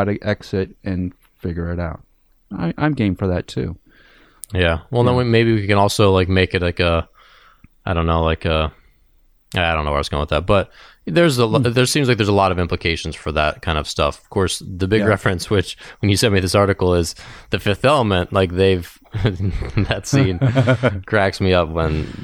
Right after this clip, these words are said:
Speaker 2: you know, the, uh, if you haven't seen The Fifth Element, it's a very strange sci-fi movie with Bruce Willis and Chris Tucker,
Speaker 1: Chris Tucker.
Speaker 2: who's playing a woman, or he's like, no, he's not playing a woman. He's playing a very
Speaker 1: No.
Speaker 2: feminine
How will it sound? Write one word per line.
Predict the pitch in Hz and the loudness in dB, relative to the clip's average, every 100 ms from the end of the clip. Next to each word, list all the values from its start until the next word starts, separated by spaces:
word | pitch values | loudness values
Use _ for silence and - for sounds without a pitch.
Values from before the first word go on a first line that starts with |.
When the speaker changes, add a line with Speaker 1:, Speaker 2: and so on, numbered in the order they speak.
| - - | -14 -8
Speaker 2:
you | 104 | -4
know, | 82 80 | -2 -2
the, | 80 85 82 | -2 -2 0
uh, | 78 73 - - _ _ | 0 -2 -4 -10 _ _
if | - 107 92 | -6 -2 0
you | 110 107 | 2 2
haven't | 127 151 143 | 0 -2 -4
seen | 147 131 | 0 2
The | 113 | 2
Fifth | 117 98 | 0 2
Element, | 98 90 85 | 2 2 0
it's | 82 | -2
a | 95 | -2
very | 87 104 110 | 2 4 2
strange | 92 - 90 87 85 80 73 | 0 -2 0 0 2 0 -2
sci-fi | - 78 - 78 | 0 0 0 -2
movie | 76 78 76 | -2 -2 -2
with | 73 71 - | -4 -6 -2
Bruce | 120 113 | -2 0
Willis | 104 98 95 92 | 2 4 4 2
and | 85 78 73 _ - - _ _ | -2 -2 -6 _ -20 -20 _ _
Chris | - 113 104 | -4 0 0
Tucker, | - 104 117 | 0 0 2
Speaker 1:
Chris | 98 92 | 2 2
Tucker. | 117 - | 2 2
Speaker 2:
who's | 98 - | 0 0
playing | - 95 90 | 0 0 2
a | 87 | 0
woman, | 80 85 90 90 87 | 0 0 2 0 0
or | 95 95 | -2 -2
he's | 98 95 | -2 -2
like, | 113 127 | -2 0
no, | 131 | 0
he's | 151 | -2
not | 208 | -4
playing | 254 104 | -4 -2
a | |
woman. | 80 90 78 | 0 0 0
He's | 82 | -4
playing | - 104 92 | -2 0 0
a | |
very | 85 92 | 0 -2
Speaker 1:
No. | |
Speaker 2:
feminine | - 90 110 104 87 | -2 -2 0 0 -2